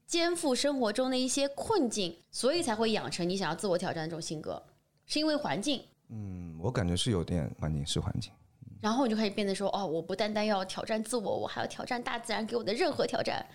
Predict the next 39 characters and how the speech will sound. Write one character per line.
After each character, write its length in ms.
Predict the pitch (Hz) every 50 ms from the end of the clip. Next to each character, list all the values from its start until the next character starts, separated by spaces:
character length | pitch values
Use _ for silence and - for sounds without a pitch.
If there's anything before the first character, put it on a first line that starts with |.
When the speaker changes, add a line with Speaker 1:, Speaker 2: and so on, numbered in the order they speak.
| - - _ _ _ _ _ _ -
Speaker 1:
然 100 | 175 180
后 0 |
就 60 | 175
变 80 | 180
成 80 | 165 170
现 160 | 165 185 165
在 40 | 156
这 80 | - -
个 60 | 160
样 100 | 151 147
子 120 | 147 156
了。 100 | 160 202 - - - - - - 185 196 240 233 240 247 - - 247
<laughs> 640 | - - 233 - - - 415 415 403 381 349 - -
是 140 | - - 277
这 80 | 277
样 160 | 294 277 269
吗？ 400 | 247 240 233 226 220 220 214 226 - - _ _ _ _ _ _
你 100 | - 277
能 120 | 277 285 320
不 40 | 403
能 80 | 453 427
跟 60 | 381
我 40 | 403
们 80 | 370 339
讲 160 | 262 208 233
讲 100 | 247 233
你 80 | 240
打 220 | 247 247 - 165 165
过 140 | 190 233 226
的 100 | 220 214
最 260 | 208 - - 311 269
印 140 | 247 262 240
象 100 | 233 214
深 140 | 214 226
刻 60 | 220 226
的 60 | 208
一 20 |
场 180 | 214 190 147 170
架？ 160 | 180 - -